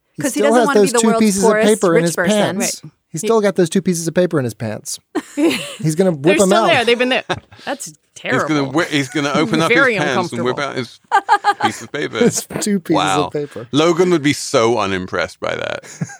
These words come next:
Speaker 1: <laughs>
Speaker 4: Can anyone explain why Greg made the decision that he made and gave up his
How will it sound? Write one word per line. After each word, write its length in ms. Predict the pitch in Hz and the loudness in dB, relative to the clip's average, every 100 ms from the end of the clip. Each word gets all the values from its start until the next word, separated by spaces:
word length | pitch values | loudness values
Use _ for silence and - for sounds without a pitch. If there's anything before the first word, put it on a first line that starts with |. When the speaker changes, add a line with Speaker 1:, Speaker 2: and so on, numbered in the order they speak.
| 960 855 - | -14 -16 -20
Speaker 1:
<laughs> 540 | _ _ _ - - | _ _ _ -12 -6
Speaker 4:
Can 180 | - 196 | -2 -2
anyone 420 | 170 185 220 233 | 2 2 4 2
explain 580 | 233 185 - 165 170 175 | 0 -2 -2 0 2 2
why 260 | 160 151 143 | 2 2 0
Greg 580 | 123 117 131 131 110 - _ | -2 0 2 2 -2 -16 _
made 260 | 117 117 117 | 0 0 0
the 80 | |
decision 400 | 104 98 113 107 110 | -4 -2 -2 0 0
that 100 | 104 | 0
he 240 | 101 98 | 0 0
made 520 | - 92 95 98 98 92 _ - | 0 0 2 0 -2 -10 _ -4
and 340 | 98 95 92 | -2 0 -2
gave 240 | - 95 98 | 0 0 0
up 160 | 92 | -2
his 320 | 95 87 - | -2 -2 -6